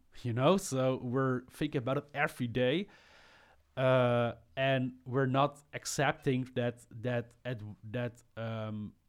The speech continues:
uh, uh, this is also kind of the possibilities of living in general. I mean,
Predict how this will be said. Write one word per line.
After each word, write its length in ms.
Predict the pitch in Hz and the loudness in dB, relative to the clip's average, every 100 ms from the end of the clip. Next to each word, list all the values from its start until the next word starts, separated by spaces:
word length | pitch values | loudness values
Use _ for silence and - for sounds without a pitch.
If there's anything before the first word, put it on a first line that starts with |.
| _ _ _ _ | _ _ _ _
uh, 320 | 104 101 104 - - 104 | -14 -10 -10 -12 -14 -12
uh, 220 | 104 101 92 92 | -10 -10 -10 -2
this 200 | 143 143 | 0 -2
is 60 | |
also 440 | 131 143 147 147 127 | 0 2 2 2 -2
kind 260 | 131 131 | -2 -2
of 140 | 123 107 | -4 -4
the 80 | 113 | -8
possibilities 760 | - 135 123 110 131 123 113 | -2 -2 0 0 0 0 -4
of 180 | 110 101 | -6 -4
living 600 | 113 127 131 107 98 98 - _ _ | 2 2 2 -4 -6 -8 -12 _ _
in 160 | 117 123 | -10 -2
general. 480 | 117 127 117 95 90 | 0 2 0 -2 -4
I 60 | 98 | -6
mean, 220 | 107 | -4